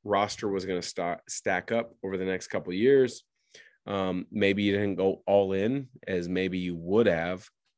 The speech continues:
had it been a year or two before. So, um, great question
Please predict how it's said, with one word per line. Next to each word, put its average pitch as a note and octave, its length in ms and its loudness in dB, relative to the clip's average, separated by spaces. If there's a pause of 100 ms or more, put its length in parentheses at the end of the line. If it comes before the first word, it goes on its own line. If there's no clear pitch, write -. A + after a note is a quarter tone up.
(320)
had G2 180 2
it - 80 0
been F#2 100 -2
a F#2 40 0
year F#2 240 -2
or F2+ 40 -2
two E2+ 180 -10
before. F#2+ 500 -8 (300)
So, - 360 0 (300)
um, F2+ 460 -2 (760)
great B2 240 4
question B2 600 2